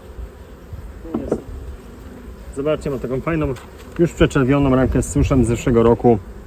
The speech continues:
Także myślę, że bardzo chętnie matka tą ramkę będzie chciała zaczerwić. I damy sobie ją w tym miejscu.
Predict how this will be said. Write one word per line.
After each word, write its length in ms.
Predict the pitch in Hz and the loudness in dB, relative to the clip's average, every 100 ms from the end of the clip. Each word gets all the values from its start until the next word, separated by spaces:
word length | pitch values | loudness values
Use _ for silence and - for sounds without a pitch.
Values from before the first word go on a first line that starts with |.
| - - - - | -16 -12 -10 -4
Także 220 | 120 110 | -2 0
myślę, 320 | 117 120 131 117 | 2 2 0 0
że 160 | 117 | 2
bardzo 360 | 110 117 107 110 | 2 0 -2 -4
chętnie 360 | 123 117 123 | -2 -4 -2
matka 420 | 113 117 - 120 110 - - - - - - - - - - - - | -2 -4 -4 -4 -2 -4 -6 -14 -12 -12 -10 -10 -8 -10 -10 -10 -4
tą 160 | 143 | 0
ramkę 300 | 135 135 127 | 2 0 0
będzie 260 | 127 123 123 | 0 0 -2
chciała 300 | - 131 123 | -4 -2 -2
zaczerwić. 680 | 120 104 117 104 131 139 - - - - - - - - - - - - - 131 | -2 -2 -2 0 -2 -2 -8 -16 -18 -18 -18 -18 -18 -16 -16 -16 -16 -16 -10 -8
I 20 | |
damy 280 | 139 143 127 | -4 -4 -4
sobie 360 | - 127 123 | -2 0 2
ją 280 | 123 123 123 - - - - - - - - - - - - - - - - - - - - - | 2 0 -2 -6 -14 -16 -16 -12 -14 -14 -18 -18 -18 -16 -16 -16 -18 -18 -18 -18 -18 -16 -14 -8
w 40 | |
tym 200 | 143 120 | -4 -2
miejscu. 640 | 113 110 104 - 151 165 | -2 -2 -4 -4 -2 0